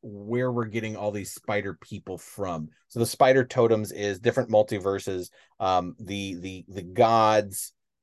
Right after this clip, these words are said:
of, uh, the Ashante, the, the spider gods or whatever, um, would use some of their powers and, and imbibe, uh,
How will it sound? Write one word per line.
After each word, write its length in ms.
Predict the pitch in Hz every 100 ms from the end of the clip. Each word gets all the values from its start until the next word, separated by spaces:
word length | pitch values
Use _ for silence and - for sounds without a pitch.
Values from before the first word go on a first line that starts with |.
| -
of, 500 | 98 98 95 87 - -
uh, 520 | 104 92 90 90 87
the 180 | 98 95
Ashante, 920 | - 104 104 104 98 95 92 92 90
the, 140 | 90
the 120 | 87
spider 500 | 87 - 101 101 98
gods 460 | 87 95 95 92 90
or 60 |
whatever, 440 | 92 92 87 92 90 _ _ -
um, 260 | 92 87 90
would 220 | 101 87
use 260 | 101 104
some 160 | - 104
of 80 | 98
their 140 | 92
powers 480 | 82 - 104 95 92
and, 120 | 92 -
and 200 | 98 92
imbibe, 560 | 101 90 92 98 98 92 98
uh, 220 | 98